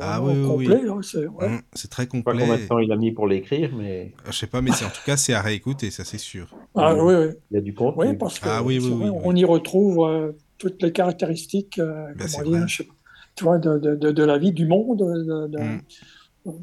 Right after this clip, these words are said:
Speaker 2: non, c'est bien fait, hein, c'est
Speaker 1: Ouais,
Speaker 2: bien,
Speaker 1: oui, il est bien
Speaker 2: bien
Speaker 1: écrit,
Speaker 2: écrit.
Speaker 1: hein, c'est vrai.
Speaker 3: Il, déiste, spiritualiste, voilà, Charles Fauvty,
Speaker 1: Oui,
Speaker 3: qui
Speaker 1: oui.
Speaker 3: était,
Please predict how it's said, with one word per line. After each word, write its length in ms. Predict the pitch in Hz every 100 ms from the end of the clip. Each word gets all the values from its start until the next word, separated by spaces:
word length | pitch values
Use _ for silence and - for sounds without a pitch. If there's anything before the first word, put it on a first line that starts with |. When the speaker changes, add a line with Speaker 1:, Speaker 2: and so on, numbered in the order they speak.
| 185 196 214 185 170 170 - _
Speaker 2:
non, 240 | 262 190 233
c'est 180 | - 156
bien 180 | 151
fait, 280 | - 180 190
hein, 140 | 160 175
c'est 160 | - 165
Speaker 1:
Ouais, 40 |
Speaker 2:
bien, 160 | 110 127
Speaker 1:
oui, 100 | 127
il 80 |
est 60 | 107
bien 160 | 107 -
Speaker 2:
bien 160 | 156
Speaker 1:
écrit, 260 | 151 104 165
Speaker 2:
écrit. 120 | 175
Speaker 1:
hein, 80 | 165 - _
c'est 140 | -
vrai. 160 | 92 95
Speaker 3:
Il, 180 | 101 95
déiste, 580 | 101 113 113 143 147 -
spiritualiste, 920 | 104 - 113 110 110 107 101 156 165 101
voilà, 240 | 92 123
Charles 260 | 127 110 107
Fauvty, 360 | - 101 -
Speaker 1:
Oui, 40 | 190
Speaker 3:
qui 60 | -
Speaker 1:
oui. 40 | 113
Speaker 3:
était, 280 | 131 131